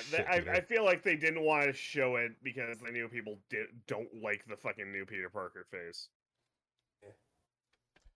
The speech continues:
Speaker 2: Um, then we got some actual, some more footage of Stray, a game where you play as a cat in some fucking robo future. Um,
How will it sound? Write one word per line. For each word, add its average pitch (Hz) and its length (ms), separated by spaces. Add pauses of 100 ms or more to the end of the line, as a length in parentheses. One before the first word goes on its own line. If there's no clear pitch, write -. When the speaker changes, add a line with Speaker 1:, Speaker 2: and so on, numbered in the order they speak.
(640)
Speaker 2:
Um, 120 300 (380)
then 147 320
we 143 100
got 139 360
some 135 140
actual, 131 640 (100)
some 135 160
more 120 180
footage 117 460 (100)
of 113 400
Stray, 143 880 (140)
a 107 40
game 104 160
where 104 100
you 101 80
play 110 160
as 104 80
a 98 60
cat 107 420
in 110 180
some 107 320
fucking 107 400
robo 95 580 (220)
future. 101 400 (2250)
Um, 110 760